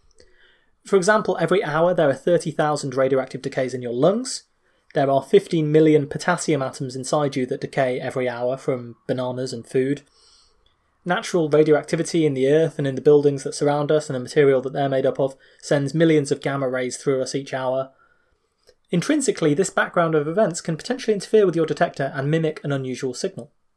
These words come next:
So to reduce this noise as much as possible, every element that's in the detector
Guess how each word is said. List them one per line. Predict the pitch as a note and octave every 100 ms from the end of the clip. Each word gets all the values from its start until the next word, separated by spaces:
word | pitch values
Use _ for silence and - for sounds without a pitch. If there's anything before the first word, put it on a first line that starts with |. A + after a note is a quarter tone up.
| _ _ _ _ _ _ _ _ _ _ _ _ _ _ _ _ _ _ _ -
So | - G3+
to | A3
reduce | F#3+ C#4
this | B3 -
noise | F3 D3+
as | E3+
much | F3
as | -
possible, | G3 - - C#3+ D#3+ - _ _
every | - G#3 G3
element | F#3+ A3 C#3+ C3+ -
that's | F#3 E3
in | D3
the |
detector | C#3+ - F#3+ - D3